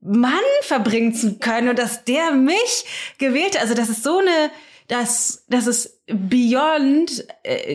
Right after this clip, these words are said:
äh, von all dem, was ich mir jemals für möglich gehalten habe, was, was sein kann in der Partnerschaft. Und dann ist es auch so,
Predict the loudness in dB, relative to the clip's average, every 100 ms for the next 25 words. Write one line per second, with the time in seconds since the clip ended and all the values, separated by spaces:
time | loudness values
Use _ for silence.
0 | -6 -4 -2 0 -2 -2 -2 -2 0 2
1 | 2 0 -2 0 2 2 2 0 0 0
2 | 0 -2 -4 -2 -2 -2 -2 -4 _ _
3 | -6 -2 -2 -2 -2 -4 -10 _ _ _
4 | -8 -6 -6 -4 -2 0 2 2 2 0
5 | -10 _ _ -6 -2 0 0 0 -2 -2
6 | -6 -4 -4 -4 -4 -2 0 -2 -2 -2
7 | -2 -2 -2 0 0 0